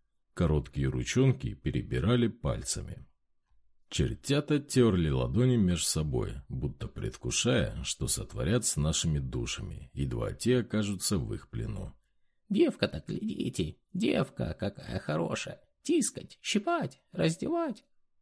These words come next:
Speaker 1: Они сгрудились, наступая на нее скопом,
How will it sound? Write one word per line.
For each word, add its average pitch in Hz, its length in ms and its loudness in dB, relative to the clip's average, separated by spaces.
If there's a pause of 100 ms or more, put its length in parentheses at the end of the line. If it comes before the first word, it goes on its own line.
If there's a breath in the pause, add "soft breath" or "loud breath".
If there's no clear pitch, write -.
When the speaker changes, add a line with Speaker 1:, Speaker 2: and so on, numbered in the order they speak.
(240)
Speaker 1:
Они 69 240 2
сгрудились, 131 840 2
наступая 127 640 2
на 117 140 2
нее 104 260 4
скопом, - 580 -4